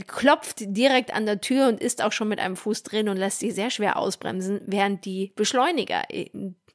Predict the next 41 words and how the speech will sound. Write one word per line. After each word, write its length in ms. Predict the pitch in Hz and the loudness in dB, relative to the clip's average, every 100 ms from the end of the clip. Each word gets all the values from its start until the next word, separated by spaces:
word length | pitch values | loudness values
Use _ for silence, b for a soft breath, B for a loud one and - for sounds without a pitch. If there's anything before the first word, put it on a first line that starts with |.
| B B B B B B - | B B B B B B -2
ein 260 | 233 233 | 2 4
bisschen 380 | 269 262 285 247 | 4 4 4 6
mehr 180 | 247 262 | 6 6
brauchen 440 | 254 208 320 254 | 6 6 6 4
und 120 | 220 | 0
so 60 | 214 | 0
ein 120 | 208 | 0
bisschen 840 | 254 - 247 233 220 202 185 185 185 | -2 0 2 2 2 -2 -4 -6 0
weniger 540 | 240 254 233 196 - | 2 4 4 2 2
aktiv 400 | 190 - - - | 2 -2 -4 -2
auch 140 | 185 | 0
aufgenommen 540 | - 202 - 170 160 - | 0 0 -2 -6 -6 -8
werden. 340 | 147 170 - - | -10 -10 -16 -4
Also 200 | 208 196 | -2 -2
es 140 | 202 | -4
gibt 240 | - 220 - | -2 -4 0
Menschen, 400 | 220 247 247 240 | 2 2 2 2
die 140 | 240 | 4
sind 160 | 247 262 | 4 4
schon 160 | 294 240 | 2 4
erregt, 440 | 220 233 294 - | 4 4 2 2
wenn 140 | 254 | 2
jemand 380 | 247 262 285 247 | 4 4 4 4
irgendwie 440 | 240 254 254 254 262 B B B - _ | 2 2 0 0 -2 B B B -14 _
das 180 | 233 - | 2 6
T-Shirt 360 | 427 - 220 | 4 6 4
auszieht 520 | - 185 - 247 247 - - | 4 2 0 -2 -2 -4 -2
und 180 | 233 - | 0 4
andere, 380 | 226 262 277 | 4 2 0
die 120 | 247 226 | 0 2
sind 260 | 240 240 | 2 4
so, 260 | 240 240 - | 4 4 6
„Okay, 460 | 233 240 - 220 | 6 4 4 2
jetzt 280 | 190 190 - | 4 0 0
lass 280 | 220 214 - | 2 2 2
mal 160 | 208 196 | 2 2
den 260 | 196 202 | 0 0
halben 220 | 247 247 | 2 0
Tag 240 | 233 220 202 | -2 -6 -6
frei 260 | - 180 | -6 -6
machen, 440 | 180 185 - 294 | -4 -6 -8 -10